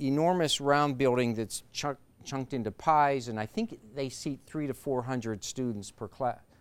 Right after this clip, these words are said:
per class. When you go into the Forum and you're sitting in that class and the faculty member's down there on the stage, I mean, it's virtually distance education, right? <laughs>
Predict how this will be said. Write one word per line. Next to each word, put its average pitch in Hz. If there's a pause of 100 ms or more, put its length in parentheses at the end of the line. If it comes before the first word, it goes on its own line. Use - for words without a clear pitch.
per 110
class. 113 (460)
When 170
you 233
go 247
into 180
the 135
Forum 185
and 123
you're 139
sitting 151
in 123
that 117
class 160
and 127
the 107
faculty 143
member's 110
down 127
there 117
on 107
the 101
stage, 160
I 127
mean, 127
it's 120
virtually 143
distance 117
education, 107 (100)
right? 117
<laughs> -